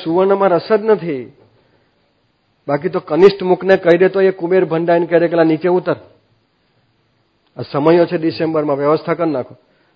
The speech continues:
અને કુબેર ભંડારી પૈસા આપી દે ને વિશ્વકર્મા બાંધી આપે. બે જ દાડામાં તો સમયો ટેન. "લા, લંડન વાળાનું અલગ બાંધજે ભાઈ, લંડન વાળાનું અલગ, અમેરિકા વાળાનું અલગ, કેનેડા વાળાનું અલગ."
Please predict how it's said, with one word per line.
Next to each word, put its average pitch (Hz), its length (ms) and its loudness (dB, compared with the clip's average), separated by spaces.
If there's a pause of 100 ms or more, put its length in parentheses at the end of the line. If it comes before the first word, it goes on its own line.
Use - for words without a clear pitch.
(680)
અને 170 140 0
કુબેર 175 380 0
ભંડારી 165 440 2
પૈસા 175 420 0
આપી 156 180 0
દે 139 100 -4
ને 131 100 -6
વિશ્વકર્મા 151 680 -2
બાંધી 160 360 4
આપે. 139 340 0 (520)
બે 165 180 2
જ 156 80 -6
દાડામાં 143 420 0
તો 160 100 -4
સમયો 147 380 -6
ટેન. 151 400 -6 (260)
"લા, 156 100 0
લંડન 151 360 2
વાળાનું 151 380 0
અલગ 143 180 0
બાંધજે 143 340 -4
ભાઈ, 120 240 -10 (3250)
લંડન 151 280 -4
વાળાનું 127 340 -6
અલગ, 131 340 -6
અમેરિકા 139 400 -8
વાળાનું 131 260 -10
અલગ, 139 240 -8
કેનેડા 135 460 -6
વાળાનું 120 380 -8
અલગ." 120 260 -6